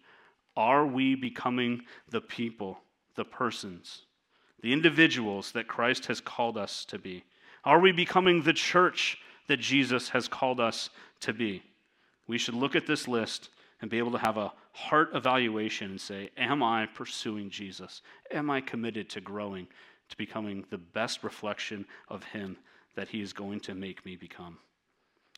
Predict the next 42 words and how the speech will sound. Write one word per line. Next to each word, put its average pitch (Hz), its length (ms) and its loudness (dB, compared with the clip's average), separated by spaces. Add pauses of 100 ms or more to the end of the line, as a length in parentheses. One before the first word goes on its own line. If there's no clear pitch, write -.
(120)
A - 60 -6
few 143 140 2
questions 139 500 4
for 120 140 0
evaluation 117 640 2
as 101 120 -10
we 107 100 -8
finish 120 380 -2
this - 220 -8
morning. 98 280 -8 (760)
First, - 540 6 (260)
what - 260 6
characteristics 165 840 6
do 143 140 2
you 151 160 2
see 160 300 0
yourself 139 560 2
lacking 117 640 0
that 113 140 -2
Peter 110 260 -4
lists - 360 -6
here? 90 180 -12 (1300)
As 113 80 -4
you 135 120 4
look 170 200 6
at 175 180 6
all 170 260 8
of 165 120 2
these 160 180 2
things 160 300 4
Peter 147 280 4
says 147 300 2
Christians 151 520 4
should 131 160 -2
have, 131 320 8 (320)
what 147 160 0
do 151 80 2
you 127 120 4
look 135 280 2
and 110 200 -4
your 104 140 -4
heart - 240 -2